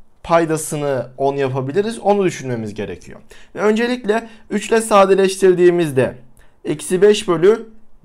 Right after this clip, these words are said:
dört olmakta gördüğünüz gibi. Ve sonra biz ne yapabiliriz? Bu paydasının yüz olabilmesi için mesela burayı yirmi beş ile çarpabiliriz. Yirmi beş ile genişlettiğimizde o zaman paydamız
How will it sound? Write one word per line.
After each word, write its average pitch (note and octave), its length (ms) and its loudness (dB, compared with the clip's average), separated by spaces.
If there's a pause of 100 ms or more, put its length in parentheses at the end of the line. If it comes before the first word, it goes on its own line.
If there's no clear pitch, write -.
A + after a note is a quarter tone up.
dört F#3 280 2
olmakta A#2+ 540 -4
gördüğünüz B2 640 -2
gibi. F3+ 240 -6 (260)
Ve F#3 100 -4
sonra A3 360 -2
biz G#3 140 -4
ne A3 100 -2
yapabiliriz? G#3+ 680 -2 (280)
Bu G3+ 300 2
paydasının F#3 760 0 (160)
yüz E3+ 280 -2
olabilmesi E3+ 600 0
için E3 220 -6
mesela B2+ 540 0 (260)
burayı D#3+ 260 0
yirmi E3+ 300 -2
beş D#3+ 200 -4
ile F#3 80 -4
çarpabiliriz. C#3+ 680 -4
Yirmi C#3+ 260 -6
beş F3 240 -6
ile D#3 80 -6
genişlettiğimizde C3+ 1000 -6 (240)
o D#3+ 100 -6
zaman E3+ 280 0
paydamız E3 520 -2